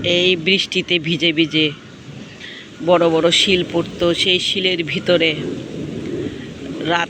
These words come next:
নেই, দিন নেই, ছুটে চলে যেতাম সেই আম গাছের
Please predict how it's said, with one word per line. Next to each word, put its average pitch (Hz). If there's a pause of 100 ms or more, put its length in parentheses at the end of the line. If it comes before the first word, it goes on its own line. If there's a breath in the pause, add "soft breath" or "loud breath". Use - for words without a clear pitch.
নেই, 170
দিন 180
নেই, 156 (880 loud breath)
ছুটে 190
চলে 170
যেতাম 147
সেই 160
আম 151
গাছের 147